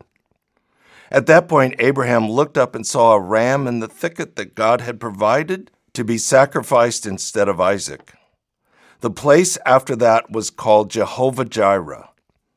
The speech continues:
That's Hebrew for "the Lord will provide."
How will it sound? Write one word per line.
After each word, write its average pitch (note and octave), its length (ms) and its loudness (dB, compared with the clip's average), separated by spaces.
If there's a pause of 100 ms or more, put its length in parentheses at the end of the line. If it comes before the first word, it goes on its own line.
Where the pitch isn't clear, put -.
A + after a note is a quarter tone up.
(100)
That's - 260 -6
Hebrew D#3+ 460 -2
for G2+ 580 -2
"the G2+ 140 -4
Lord G#2+ 440 -2
will E2+ 180 -8
provide." D#2 640 -6